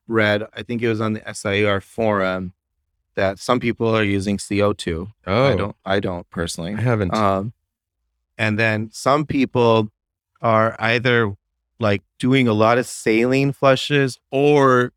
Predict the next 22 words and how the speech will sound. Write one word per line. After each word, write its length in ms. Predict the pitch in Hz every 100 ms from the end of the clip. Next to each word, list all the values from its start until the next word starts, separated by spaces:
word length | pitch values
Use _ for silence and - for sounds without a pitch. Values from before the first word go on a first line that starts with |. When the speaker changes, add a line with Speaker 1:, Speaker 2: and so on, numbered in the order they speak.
| _
Speaker 1:
diluting 600 | 117 120 117 127 143 147
their 140 | 127 117
contrast 720 | - 110 117 117 101 101 -
a 60 |
bit 280 | 87 90 90 _ _ _ -
because 320 | 113 127 107
they 140 | 107 98
say 360 | - 113 110
that 180 | 107 101
the 80 | 95
contrast 760 | - 113 107 107 101 98 95 92
is 120 | -
too 260 | - 95 - _
thick 340 | 123 110 - _ _ _ _
and 160 | - 110
might 220 | 110 110
be, 260 | 113 107 110 -
as 200 | 123 101
if 160 | 107 101
it's 180 | 95
thinner, 440 | - 151 135 101 101
it'll, 300 | 107 98